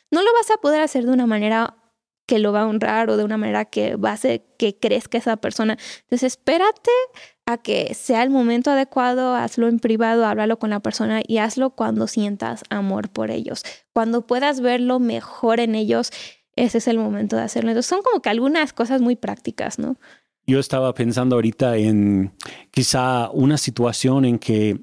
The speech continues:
Speaker 2: en la congregación, algún pastor, eh, está sobre la congregación y hay alguien que se levanta y da una profecía, pero bárbara, de puras barbaridades que no tienen nada que ver, como que interrumpiendo.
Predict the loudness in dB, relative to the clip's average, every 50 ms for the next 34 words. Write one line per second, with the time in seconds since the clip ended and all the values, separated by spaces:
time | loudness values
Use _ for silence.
0 | -2 0 2 2 2 0 0 0 0 2 2 2 0 0 0 0 0 0 2 2
1 | 2 2 0 -2 -6 -12 -16 _ -6 -2 0 2 2 2 2 0 0 -2 -2 0
2 | 2 2 4 4 2 0 -2 -8 -16 -16 -16 -18 -20 _ _ _ -4 -4 -2 -2
3 | 0 -2 -2 -2 -2 -2 0 0 0 0 0 0 0 0 2 0 0 0 0 -2
4 | 0 0 0 0 0 -2 0 0 0 2 2 4 4 4 4 2 2 0 -4 -10
5 | -18 -18 -20 -20 _ _ _ _ _ -6 -4 -2 -2 0 0 2 2 2 2 2
6 | 0 0 0 0 0 -2 -2 0 2 2 2 2 2 2 0 0 0 0 0 0
7 | 2 2 2 2 2 2 2 0 2 2 2 4 4 2 2 0 0 0 0 0
8 | -2 -2 0 2 4 4 4 4 4 2 2 0 0 0 2 2 4 2 2 2
9 | 0 0 2 2 2 2 2 0 0 0 -2 -2 0 0 0 2 2 2 2 2
10 | 2 2 2 2 2 2 2 2 2 2 2 2 2 0 0 -2 -2 0 0 2
11 | 2 2 2 2 2 2 2 2 2 2 2 2 4 4 4 4 4 4 2 0
12 | -4 -14 -20 -20 -10 _ -2 0 0 0 0 -2 0 0 0 0 2 2 4 4
13 | 4 2 2 2 2 4 4 4 4 4 4 4 4 2 0 -4 -6